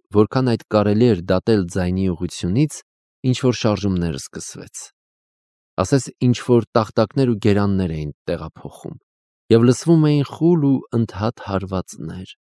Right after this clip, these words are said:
նման մուրճերի հարվածների։ Սիմուրդենը մահվան պես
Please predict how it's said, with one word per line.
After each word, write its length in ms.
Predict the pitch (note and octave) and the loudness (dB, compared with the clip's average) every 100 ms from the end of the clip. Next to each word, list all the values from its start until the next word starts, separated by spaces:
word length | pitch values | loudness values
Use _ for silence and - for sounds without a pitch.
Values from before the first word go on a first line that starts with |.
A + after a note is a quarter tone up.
| - | -8
նման 360 | E2 E2+ E2 | -6 -4 -4
մուրճերի 500 | E2+ D#2+ - D#2+ D2 | -4 -6 -8 -12 -12
հարվածների։ 840 | - - - - - - - - - _ _ _ _ _ _ _ _ _ _ _ _ _ - | -16 -18 -20 -20 -20 -20 -20 -20 -20 _ _ _ _ _ _ _ _ _ _ _ _ _ -4
Սիմուրդենը 580 | - G2 F#2 F#2 A2 | 2 4 4 2 2
մահվան 460 | G2+ F#2 E2+ F2 G#2+ | 2 -2 -2 -2 -2
պես 200 | A#2 F#2+ | -2 -4